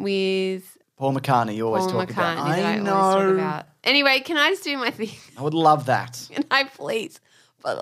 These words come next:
Speaker 1: love of God.
Speaker 2: For the love of God.
Speaker 1: All right. I need to put a full disclaimer in here, guys, that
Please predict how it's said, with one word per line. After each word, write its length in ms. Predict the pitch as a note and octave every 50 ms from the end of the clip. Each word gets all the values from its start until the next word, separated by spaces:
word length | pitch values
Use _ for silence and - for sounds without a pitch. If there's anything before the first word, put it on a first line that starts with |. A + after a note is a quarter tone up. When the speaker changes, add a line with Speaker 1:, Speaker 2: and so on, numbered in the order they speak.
| - - - -
Speaker 1:
love 160 | - - - -
of 80 | -
God. 180 | - - - G1+ -
Speaker 2:
For 60 | -
the 80 | - -
love 260 | - - - - -
of 160 | - - - -
God. 460 | A#3+ - - - - - G#3+ G#3 G3
Speaker 1:
All 80 | F#3+
right. 200 | F#3 F3 D#3+ - - -
I 60 | - G#3+
need 200 | A3+ A#3 B3 B3+
to 80 | D#4
put 160 | - F4+ F#4
a 60 | F#4+ F#4
full 220 | - - A#3 A3+
disclaimer 540 | G#3 G#3 G#3+ - - F3+ E3+ E3 D#3+ D#3+ D#3+
in 100 | D#3+ E3
here, 140 | G3 E3+ D#3+
guys, 340 | E3 - D#3 D3 D3 D3 D3+
that 280 | - - D3 - -